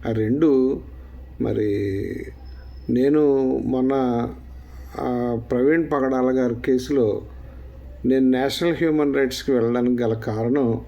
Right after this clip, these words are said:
ఆయనది మర్డర్ లేకపోతే యాక్సిడెంట్ అని నేను చెప్పడానికి వెళ్ళలేదు. నేను కేవలం ఈ రెండు పాయింట్లే, right to privacy, right to dignity మీద మరి వారు ఏం చర్య తీసుకుంటారో చూడాలి.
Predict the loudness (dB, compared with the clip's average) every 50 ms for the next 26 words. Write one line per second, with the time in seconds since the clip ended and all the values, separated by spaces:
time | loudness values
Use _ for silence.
0 | -14 -18 -18 -18 -18 -18 -18 -20 -20 -12 -6 -2 0 2 2 2 4 4 4 4
1 | 4 2 2 2 4 6 8 8 6 6 4 4 4 4 2 2 2 2 2 4
2 | 2 2 0 -2 -4 -4 -2 0 2 2 2 4 4 4 2 2 2 0 -2 -2
3 | -2 -2 0 0 0 0 0 0 0 0 0 0 0 -2 -2 -4 -6 -8 -10 -10
4 | -14 -16 -18 -20 -16 -8 -4 -2 -2 0 0 0 2 2 2 2 2 2 2 2
5 | 2 0 0 0 0 0 0 -2 -2 -4 -6 -8 -8 -10 -16 -18 -18 -18 -18 -18
6 | -18 -18 -18 -18 -18 -18 -18 -18 -18 -18 -18 -10 -4 0 2 2 2 2 2 -2
7 | -2 0 0 2 2 2 2 2 0 2 2 2 2 2 2 0 0 -2 -2 -2
8 | -2 0 0 0 0 0 0 0 0 0 0 0 0 0 0 0 -2 -2 -4 -4
9 | -6 -10 -16 -20 -20 -20 -20 -20 -20 -20 -20 -14 -4 -2 0 2 2 2 2 2
10 | 2 2 2 2 0 0 -2 -2 0 0 2 2 2 0 0 0 2 2 4 2
11 | 2 2 0 0 0 -2 -4 -2 0 0 0 2 2 2 0 0 -2 -4 -2 0
12 | 0 2 0 0 0 -2 -2 -4 -6